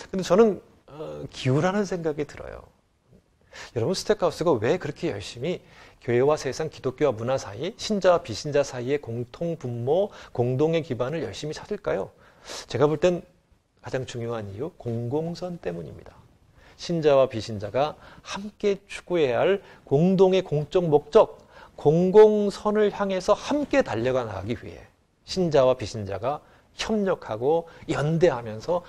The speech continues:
함께 달려나가야 하기 위해, 달려나가기 위해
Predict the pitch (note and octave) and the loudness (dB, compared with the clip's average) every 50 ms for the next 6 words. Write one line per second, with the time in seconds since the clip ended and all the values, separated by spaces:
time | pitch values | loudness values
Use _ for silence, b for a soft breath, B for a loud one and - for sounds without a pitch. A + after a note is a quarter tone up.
0 | B B B - - A3+ A3+ A3 - G#3 G3+ F#3+ - - A2 A2+ A#2+ B2+ B2 A#2 | B B B -6 -6 -6 -6 -6 -4 -2 -2 -2 -2 -6 -6 -2 -2 -2 -2 -2
1 | G2+ G2 G2 G#2+ G#2+ G#2+ G2+ - B2+ A#2+ B2 A#2 A2+ G#2+ G2+ G2+ F#2+ F#2 F#2 G2+ | -6 -8 -8 -8 -8 -8 -10 -10 -10 -10 -10 -10 -10 -12 -14 -16 -14 -14 -16 -14
2 | G#2+ C#3 - - _ _ _ _ _ _ - - - - - B2+ G2+ F2+ - - | -14 -14 -14 -16 _ _ _ _ _ _ -16 -14 -12 -12 -10 -10 -10 -10 -12 -12
3 | - - G#2+ - G2+ F#2 F#2+ - - | -8 -8 -10 -10 -10 -18 -16 -14 -16